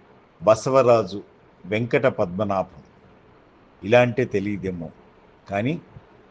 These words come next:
పద్మనాభం సినిమా నటుడుగా అందరికీ తెరస్మరుడైనటువంటి పద్మనాభాన్ని తలుచుకుంటే ఒక పొట్టి ప్లేడర్ కనిపిస్తాడు,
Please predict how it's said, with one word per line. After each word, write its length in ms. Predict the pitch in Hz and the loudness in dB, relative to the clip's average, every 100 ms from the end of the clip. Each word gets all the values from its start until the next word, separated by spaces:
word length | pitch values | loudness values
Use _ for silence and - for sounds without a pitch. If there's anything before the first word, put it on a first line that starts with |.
| - | -2
పద్మనాభం 640 | 95 117 135 123 104 85 - _ _ _ _ _ - | 0 4 6 4 2 -8 -12 _ _ _ _ _ -12
సినిమా 340 | - 117 120 117 | -4 0 4 4
నటుడుగా 600 | 110 92 98 92 95 80 - - - | 2 -4 -6 -4 -4 -6 -14 -20 -8
అందరికీ 640 | 95 113 127 123 120 101 85 - - - - - - - - - - - - - - - - - - - - - | -6 2 2 2 -4 -6 -8 -16 -20 -20 -20 -20 -20 -20 -20 -20 -20 -20 -20 -20 -20 -20 -20 -20 -20 -20 -20 0
తెరస్మరుడైనటువంటి 1400 | 110 135 131 131 117 104 107 101 95 95 95 85 85 82 - - - - - - | 2 2 2 4 4 4 0 -2 -6 -8 -10 -10 -12 -14 -20 -20 -20 -20 -12 -8
పద్మనాభాన్ని 600 | 90 110 113 101 107 95 | -4 0 2 0 -4 -8
తలుచుకుంటే 840 | 98 95 104 104 95 101 82 82 - - - - _ - | -8 -10 -8 -8 -6 -6 -6 -10 -18 -20 -20 -20 _ -6
ఒక 120 | 107 | 0
పొట్టి 360 | 110 - 117 147 | 2 2 0 0
ప్లేడర్ 380 | 135 143 120 110 | 2 2 2 0
కనిపిస్తాడు, 720 | 110 101 104 - 98 90 | -2 -2 -6 -2 0 0